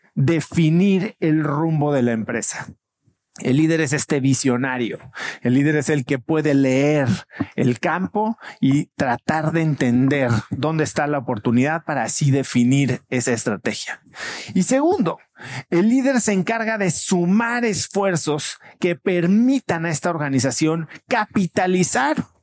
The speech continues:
en esta oportunidad y entonces trabajar de la mano hacia un objetivo común. Eso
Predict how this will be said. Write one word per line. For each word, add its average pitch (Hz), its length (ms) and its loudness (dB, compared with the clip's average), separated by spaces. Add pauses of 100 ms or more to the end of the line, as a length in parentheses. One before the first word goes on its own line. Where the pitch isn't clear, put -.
(200)
en 147 140 0
esta 131 640 0
oportunidad 131 880 0 (260)
y 156 220 4
entonces 180 640 2
trabajar 165 640 0
de 165 120 2
la 131 180 2
mano 135 560 -2
hacia - 340 0
un 143 100 0
objetivo 127 540 0
común. 113 340 0 (1200)
Eso 220 560 0